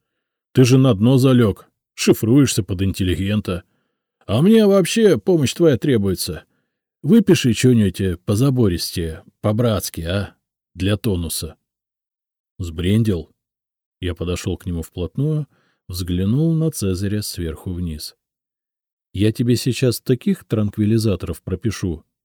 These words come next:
что ты не то что имя, родной адрес забудешь на месяц". Цезарь примирительно поднял ладони. Со мной он спорить не смел. Хорошо, что еще никто не понял, что в смотровую прошел не псих, а самый обыкновенный преступник.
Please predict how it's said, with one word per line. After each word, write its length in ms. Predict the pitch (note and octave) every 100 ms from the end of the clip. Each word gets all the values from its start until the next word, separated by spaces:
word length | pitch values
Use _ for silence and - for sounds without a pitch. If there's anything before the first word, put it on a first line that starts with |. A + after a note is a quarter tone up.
| _ _ _
что 220 | - - G2+
ты 160 | C3+
не 160 | C#3 D3
то 160 | F#3
что 200 | E3+ -
имя, 460 | C#3 B2+ F#2 D#2+ - _ _ _
родной 460 | F2 F#2+ A2 C3+ D3+
адрес 440 | D#3+ G2+ F2+ -
забудешь 580 | E2+ F#2+ G2+ G2+ E2 -
на 100 | F#2
месяц". 500 | F#2 E2 - - - _ _ _ _ _ _ _ _ _ _ _ -
Цезарь 540 | - F2+ A#2 C3+ D3+
примирительно 800 | - D3 D3+ A2 E2+ A2+ G#2+ A#2+
поднял 420 | - E2 E2 F2
ладони. 560 | F2 F#2 E2 D2 D2+ - _ _ _ _ _ _
Со 180 | - B2+
мной 280 | F3 A3+ F#3+
он 80 | D3
спорить 420 | - E3 D3 -
не 100 | D3+
смел. 480 | - A#2+ F2+ D2+ - _ _ _ _ _ _ _
Хорошо, 400 | A2 C3+ - G3+
что 180 | - G2
еще 220 | - G2
никто 300 | G2+ - G#2+
не 120 | G#2
понял, 360 | - D3 G2+ F2
что 280 | - F2+
в 60 | D#2+
смотровую 600 | - F#2 F#2+ A#2+ D3+ G#2+
прошел 380 | G2+ F#2+ G#2+ F#2+
не 120 | G2+
псих, 320 | - G3 -
а 80 | F2+
самый 340 | - F3 C#3
обыкновенный 640 | F2+ E2+ G2 G2 A#2+ A#2 F#2
преступник. 760 | G#2+ - F2 D#2 D2+ D2+ -